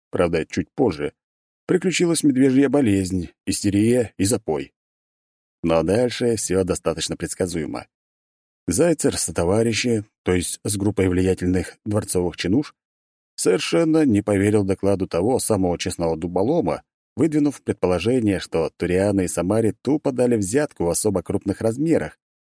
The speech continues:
а вот себе мы загробастали куда больше и слаще. До него, естественно, эту же байку повторила уже половина дворца, наблюдавших сдачу веселых и редких шариков, отчего там, во дворце,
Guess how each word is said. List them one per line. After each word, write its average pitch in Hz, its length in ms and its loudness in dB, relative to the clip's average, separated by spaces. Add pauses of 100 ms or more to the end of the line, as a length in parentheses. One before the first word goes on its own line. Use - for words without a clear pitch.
(320)
а 85 160 2
вот 85 180 0
себе 113 420 0
мы 87 160 -2
загробастали 87 680 -2
куда 87 300 -2
больше 85 560 -2
и 104 40 0
слаще. 85 760 -6 (680)
До 85 100 0
него, 87 200 2
естественно, 90 560 -2 (260)
эту - 220 -2
же 90 100 -2
байку 90 380 -2
повторила 98 480 0
уже 90 240 0
половина 92 400 -2
дворца, 95 640 -2 (320)
наблюдавших 98 600 0
сдачу 92 300 -2
веселых 107 640 0
и 104 80 -2
редких 98 340 -2
шариков, 110 520 -2 (440)
отчего 92 460 0
там, 95 300 0
во 82 80 0
дворце, 82 500 -2